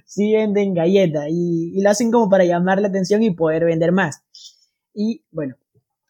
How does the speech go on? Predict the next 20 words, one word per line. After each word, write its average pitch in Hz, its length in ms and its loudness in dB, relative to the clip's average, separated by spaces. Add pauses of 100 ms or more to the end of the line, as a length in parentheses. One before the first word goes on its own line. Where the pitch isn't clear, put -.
Eduardo 196 500 2
de 175 240 0
Cuenca 190 380 2
nos 160 180 -4
responde, 180 600 -2 (640)
"Pienso 190 180 0
en 214 60 -2
hacer 202 160 0
lo 190 100 2
más 185 140 -2
cliché 185 240 -2
posible 226 420 0
para 175 160 -2
generar 160 320 -2
ingresos 180 600 0
para 151 160 -8
el 139 80 -8
mundo 147 240 -8
de 151 60 -2
Irlanda. 143 440 -6